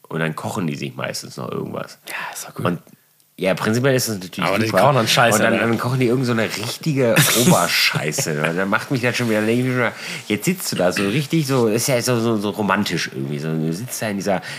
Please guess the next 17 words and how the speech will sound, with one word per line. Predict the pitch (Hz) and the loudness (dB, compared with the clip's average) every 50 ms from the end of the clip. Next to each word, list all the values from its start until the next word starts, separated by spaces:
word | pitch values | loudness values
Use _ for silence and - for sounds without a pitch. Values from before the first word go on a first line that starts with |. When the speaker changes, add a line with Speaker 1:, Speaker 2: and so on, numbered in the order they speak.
| - - | -14 -4
Speaker 1:
draußen | - 104 139 143 127 131 | -2 0 0 0 0 0
ist | 110 101 110 | 0 0 0
es | 107 107 101 - - - | 0 -2 -2 -6 -8 -10
zehntausend | - - - 135 135 127 - - - 117 120 120 117 117 117 113 104 92 69 - - - - - - - - - - - - | -8 -4 -4 -2 -4 -4 -6 -6 -2 0 0 0 0 0 -2 -2 -2 -4 -6 -10 -14 -20 -20 -20 -20 -20 -20 -20 -20 -20 -18
Trilliarden | - - - 101 95 92 95 104 107 110 | -10 -6 -4 0 0 2 2 2 2 0
Grad | 98 - 95 92 - 90 | -2 0 0 0 2 2
minus, | 95 107 131 123 104 87 87 117 127 - - - - - - - - - - - | 2 2 2 2 2 2 0 0 -2 -6 -10 -12 -16 -20 -20 -20 -20 -14 -6 -4
aber | - 98 | -2 -2
du | 98 | -2
sitzt | 107 131 - - | -2 -4 -4 -2
da | 139 113 | -2 -2
mit | 101 92 | 0 0
deinem | 92 87 87 - - | 2 0 0 0 -2
Öfchen | - 170 170 151 - - 151 135 120 120 | -2 -2 -2 -4 -4 -4 -4 -2 -2 -4
schön | 117 - - 131 131 131 131 123 | -4 -2 0 2 2 2 2 2
und | 98 82 | 0 0
da | 87 | 0